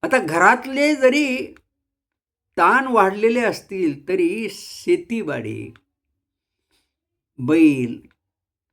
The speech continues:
यांची कामं काही शेतकऱ्याला थांबू देता येत नसतात.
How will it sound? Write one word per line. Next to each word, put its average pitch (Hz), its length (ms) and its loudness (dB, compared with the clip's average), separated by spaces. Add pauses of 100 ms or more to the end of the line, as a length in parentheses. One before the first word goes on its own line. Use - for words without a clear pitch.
(300)
यांची 156 320 -4
कामं 180 280 -4
काही 220 260 -4
शेतकऱ्याला 185 640 -4 (920)
थांबू 147 240 -4
देता 135 260 -6
येत 127 180 -8
नसतात. - 340 -14